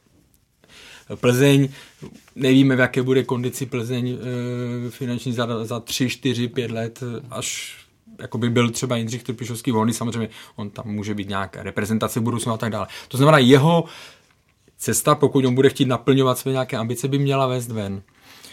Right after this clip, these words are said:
A teďka si musíme, jsou dvě cesty, jo? Jedna je, jakou měl Ivan Hašek, když šel ze Sparty, ale šel do Štrasburku a šel do druhé ligy.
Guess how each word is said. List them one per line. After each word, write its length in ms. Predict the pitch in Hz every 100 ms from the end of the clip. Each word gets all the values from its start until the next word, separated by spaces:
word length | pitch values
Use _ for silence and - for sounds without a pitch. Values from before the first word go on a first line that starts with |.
| - - _ _
A 80 | -
teďka 540 | - 139 - 170 151 - _ _
si 120 | - 139
musíme, 480 | 143 - 151 147
jsou 180 | 139 165
dvě 160 | 147 151
cesty, 480 | 147 139 - 107 101
jo? 220 | 110 123 - - -
Jedna 260 | 131 147
je, 60 | 139
jakou 180 | 135 139
měl 180 | 135 135
Ivan 200 | 135 127
Hašek, 460 | 110 - 110 - - _ _ _ _
když 220 | 127 123
šel 220 | - 139 120
ze 100 | 120
Sparty, 440 | - 117 - 113
ale 220 | - 143 123
šel 220 | 143 110
do 80 | 107
Štrasburku 680 | - 120 107 113 104 107 -
a 60 | -
šel 180 | - 127
do 140 | 131
druhé 240 | 127 131 131
ligy. 320 | 139 113